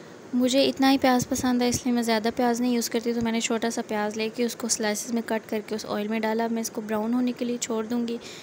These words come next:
आपने ये देखना है कि ये जले बिल्कुल भी ना। यहाँ पे brown हुआ तो मैंने वो जो chicken था वो इसमें ऐड कर दिया। अब हम ये chicken को golden brown करेंगे इसी प्याज में।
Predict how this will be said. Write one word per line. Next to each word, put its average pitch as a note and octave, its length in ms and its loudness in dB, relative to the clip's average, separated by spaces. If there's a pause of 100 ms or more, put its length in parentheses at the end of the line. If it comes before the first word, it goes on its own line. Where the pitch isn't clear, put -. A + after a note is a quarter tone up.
(520)
आपने A#3 240 2
ये A#3+ 160 6
देखना A#3+ 320 2
है B3+ 60 2
कि A#3+ 120 -2
ये A3+ 160 2
जले A3 280 0
बिल्कुल A3+ 320 0
भी B3 140 0
ना। A#3 180 0
यहाँ A#3 280 0
पे B3 220 2 (600)
brown A#3 300 2
हुआ A#3+ 200 2
तो A#3+ 120 -2
मैंने A3+ 240 0
वो A3+ 100 0
जो A3+ 120 -2
chicken A#3 380 -2
था A3+ 120 -2
वो A3 180 -2
इसमें - 240 -2 (100)
ऐड G#3 220 -4
कर A#3 200 -2
दिया। A#3 300 -4 (1080)
अब A#3 140 0
हम B3+ 200 2
ये B3+ 120 4
chicken C4+ 360 0
को C4+ 100 2
golden A#3 440 4
brown B3+ 300 2
करेंगे B3+ 460 0 (560)
इसी B3+ 200 0
प्याज A#3+ 360 2
में। A#3+ 180 -2